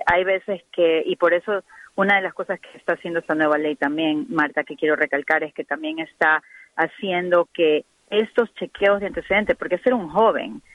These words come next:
eh, sean un poco más restringentes para que estos jóvenes no puedan poder comprar y tener ese acceso tan fácil a las armas de fuego. Eh, lo que estamos viendo es que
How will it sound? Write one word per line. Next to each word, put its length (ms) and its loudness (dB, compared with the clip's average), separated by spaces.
eh, 340 4
sean 280 2
un 140 -6
poco 280 0
más 200 0
restringentes 1080 -2
para 280 0
que 260 -2
estos 400 -4
jóvenes 360 -2
no 140 -4
puedan 480 2
poder 380 -2
comprar 440 -2
y 60 -8
tener 240 -6
ese 160 -6
acceso 380 -2
tan 180 -2
fácil 400 -2
a 80 -4
las 160 -4
armas 260 -2
de 100 -4
fuego. 360 0
Eh, 220 6
lo 120 0
que 120 -4
estamos 360 -2
viendo 440 0
es 180 0
que 300 2